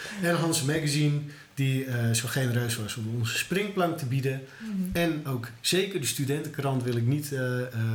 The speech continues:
Speaker 1: overslaan. Bedankt, dus jullie ook. En tot slot, zeker niet de minste, Tim de Geluidsman, die er vandaag helaas niet bij kon zijn.
Speaker 2: <laughs>
Speaker 1: Ehm,
Speaker 2: Ja,
Speaker 1: en
Speaker 2: eigen vrouw.
Speaker 1: ja, en, en mijn vriendin Damaris voor haar steun en geduld. Ook zij kon er niet bij zijn,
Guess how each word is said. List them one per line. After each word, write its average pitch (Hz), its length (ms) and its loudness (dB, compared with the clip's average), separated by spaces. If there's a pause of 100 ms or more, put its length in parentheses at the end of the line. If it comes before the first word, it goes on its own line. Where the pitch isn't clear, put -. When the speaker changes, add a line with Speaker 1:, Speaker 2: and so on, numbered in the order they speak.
(180)
Speaker 1:
overslaan. 117 640 0 (100)
Bedankt, 147 460 0
dus 123 160 2
jullie 131 280 2
ook. 190 260 0 (300)
En 202 160 2
tot 151 140 -2
slot, 160 280 0
zeker 170 260 2
niet 135 140 2
de 113 60 0
minste, 127 500 2
Tim 233 200 2
de 202 60 4
Geluidsman, 160 540 0
die 151 140 0
er 139 80 -4
vandaag 120 320 -2
helaas 113 340 0
niet 151 160 0
bij 170 220 4
kon 147 180 0
zijn. 135 320 -2
Speaker 2:
<laughs> - 40 -14 (300)
Speaker 1:
Ehm, 131 880 0
Speaker 2:
Ja, 120 180 -6
Speaker 1:
en 156 120 0
Speaker 2:
eigen 147 220 0
vrouw. 233 360 -4
Speaker 1:
ja, 165 340 4
en, 147 140 2 (360)
en 156 200 2 (320)
mijn 151 220 0
vriendin 151 340 2
Damaris 143 440 2
voor 139 220 -2
haar 127 200 2
steun 135 420 0
en 117 80 0
geduld. 135 420 -2
Ook 135 160 -2
zij 165 180 2
kon 165 200 0
er 139 100 2
niet 131 120 0
bij 123 220 2
zijn, 120 380 0